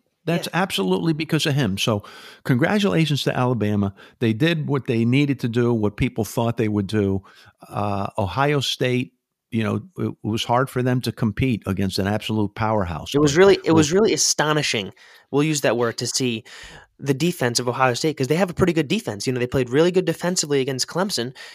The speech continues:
Speaker 2: yet, you know, we're watching the games and, uh, Devonta Smith is open by six, seven yards every time. So I, I don't really get it there. I mean, I know Devonta Smith is the best receiver in the country, and they have a lot of, they have two or three number one receivers that might go in the first round there at Alabama. But,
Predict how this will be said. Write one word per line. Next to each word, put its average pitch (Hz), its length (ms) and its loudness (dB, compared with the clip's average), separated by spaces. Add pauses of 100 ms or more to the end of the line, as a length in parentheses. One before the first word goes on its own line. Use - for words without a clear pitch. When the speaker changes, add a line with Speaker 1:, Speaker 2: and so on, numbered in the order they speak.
Speaker 2:
yet, 151 200 0
you 156 80 0
know, 151 100 6
we're 160 240 2
watching 170 300 2
the 147 60 -2
games 160 360 -2
and, 139 180 -2 (380)
uh, 131 220 0
Devonta 156 360 -2
Smith 170 220 0
is 147 140 0
open 151 180 0
by 127 140 2
six, - 320 0
seven 147 240 0
yards 143 260 0
every 135 160 2
time. 151 380 -4
So 117 320 0 (320)
I, - 220 -4
I - 20 2
don't 156 120 0
really 151 200 2
get 151 160 2
it 160 100 -2
there. 135 160 2
I 131 60 0
mean, 135 120 0
I 123 60 0
know 139 220 0
Devonta 131 320 -6
Smith 139 240 -6
is 110 80 -8
the 110 80 -12
best 127 180 0
receiver 127 320 -2
in 120 60 -4
the 113 80 -8
country, 135 400 -2
and 120 80 -6
they 113 60 -4
have 110 180 -6
a - 20 -4
lot 117 240 -2
of, 117 80 -2 (300)
they 120 60 -2
have 117 120 -4
two - 180 -2
or 131 60 2
three 139 220 0
number 123 200 -2
one 123 180 0
receivers 123 400 -2
that 113 120 -4
might 120 220 -4
go 120 160 -2
in 113 80 -6
the 104 40 -10
first - 400 -2
round 117 320 2
there 127 140 2
at 120 60 0
Alabama. 120 500 0
But, 113 220 -4